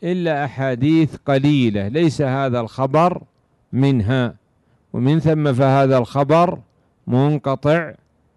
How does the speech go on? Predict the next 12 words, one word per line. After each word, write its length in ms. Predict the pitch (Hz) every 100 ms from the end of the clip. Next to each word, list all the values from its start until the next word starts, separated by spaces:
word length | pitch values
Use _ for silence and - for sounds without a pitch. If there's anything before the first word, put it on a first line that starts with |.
| -
الإسناد. 1200 | 160 160 139 135 - 127 139 139 131 113 120 - 123 _ _ _ _ _ _ _
ثم 380 | - 185 190 180 175 180 156 _ _ _ _ _ _ _ _ -
أورد 400 | 160 196 185 160
المؤلف 840 | 165 147 147 156 160 151 147 120 151 175 110 _ _ _ _ _ _
من 140 | 120 117
حديث 580 | 110 139 151 170 127 151 151 143 135 - _ _ _ _ _ _
خارجة 1200 | _ - 147 143 147 165 160 151 147 143 139 135 - - _ _ _ -
ابن 340 | 156 156 147 123
حذافة 760 | 120 127 135 156 147 120 127
رضي 320 | 120 127 123 127
الله 500 | 127 127 117 120 123
عنه 320 | 151 160